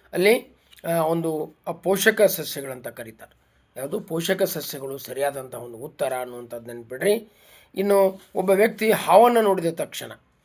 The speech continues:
ಓಡ್ತಾನೆ, ಆ? ಹಾವು ನೋಡಿದ ಕೂಡಲೇ ಓಡ್ತಾನೆ. ಆಮೇಲೆ ಅವನ ನಂತರ ಅವನ ಕಾಲಿನ ಒಂದು ಸ್ನಾಯುಗಳಲ್ಲಿ ಸೆಳೆತ ಉಂಟಾಗ್ತದೆ. ಸೆಳೆತ, ಸೆಳೆತ ಅಂತ ಕರೀತಾರೆ. ಯಾಕೆ ಅಂತ ಕೇಳ್ತಾರೆ. ಅದು ಕಾರಣ ಏನು ಅನ್ನುವಂಥದ್ದು ಗ್ಲೂಕೋಸ್ ವಿಭಜನೆಯಲ್ಲಿ ಬರುತ್ತೆ. ಅದು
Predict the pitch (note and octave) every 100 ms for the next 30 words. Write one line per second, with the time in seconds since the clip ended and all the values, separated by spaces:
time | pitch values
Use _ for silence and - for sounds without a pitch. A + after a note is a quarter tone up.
0 | _ _ _ _ _ - G3+ E3+ C#3 A2+
1 | _ _ _ F3+ G#3+ A4 _ _ - D#3+
2 | F#3 F3 E3 E3+ D#3+ E3+ G3+ F3+ F#3 A3
3 | - _ _ _ D#3 F3 F3 E3+ E3+ E3
4 | G3 G#3 B3 A3+ G3+ - E3+ G3+ G3 F#3
5 | E3 - _ _ D3+ F3+ E3 D#3 F#3 F3
6 | E3+ F3 D#3 - D#3 E3+ G3 F3+ D#3 C#3+
7 | B2 B2 - D3+ F3 E3+ C#3 C3+ - C#3
8 | C#3 - A#2+ A#2 A2+ - G#2+ - B2+ D#3
9 | _ _ _ - - G#3+ - F#3 F3 E3
10 | B2 A#2 A2+ A2 - _ _ _ _ -
11 | D#3 D3 D#3+ G#3 F3 E3 D#3 C#3 B2+ F3
12 | E3 F3+ F#3+ A3+ F#3 F#3 E3+ D#3 D3 C3
13 | B2 - A2+ _